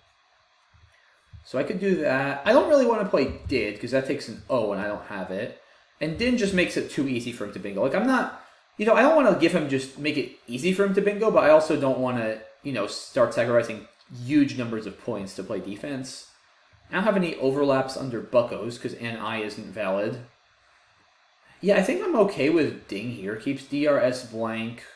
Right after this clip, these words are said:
I think that's fine. I don't really see anything much better.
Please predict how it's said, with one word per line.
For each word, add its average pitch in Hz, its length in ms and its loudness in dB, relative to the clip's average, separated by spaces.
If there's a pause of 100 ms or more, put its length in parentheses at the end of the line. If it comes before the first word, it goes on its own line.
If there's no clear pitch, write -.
(1600)
I 147 40 -16
think 208 120 -2
that's 139 180 2
fine. 95 300 -8 (140)
I 117 60 -10
don't 127 180 -4
really 120 180 -2
see 120 180 -6
anything 113 600 -8
much 113 360 -12
better. 110 480 -4